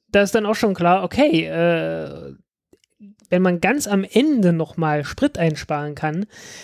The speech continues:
dann heißt das, dass man ganz, dass man viel weiter oben schon mal noch mehr Sprit einsparen kann, weil einfach die Hitzeentwicklung nicht so, nicht so groß ist,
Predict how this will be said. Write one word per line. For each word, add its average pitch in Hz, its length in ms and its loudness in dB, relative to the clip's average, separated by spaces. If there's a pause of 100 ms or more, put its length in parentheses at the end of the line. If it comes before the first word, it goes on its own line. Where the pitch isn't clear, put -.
(140)
dann 160 180 0
heißt 226 300 2
das, 185 160 2
dass 175 180 -4
man 185 200 2
ganz, 175 320 -2 (120)
dass 175 160 2
man 180 140 2
viel 214 240 4
weiter 170 260 0
oben 214 400 0
schon 156 240 -2
mal 143 260 -8 (200)
noch 175 240 -2
mehr 247 180 4
Sprit 170 300 0
einsparen 151 500 -2
kann, 180 380 -2
weil 175 180 4
einfach 180 400 2
die 185 180 0
Hitzeentwicklung 170 760 0
nicht 170 160 -4
so, 156 340 -4
nicht 180 300 -4
so 165 120 0
groß 226 340 0
ist, 196 320 -2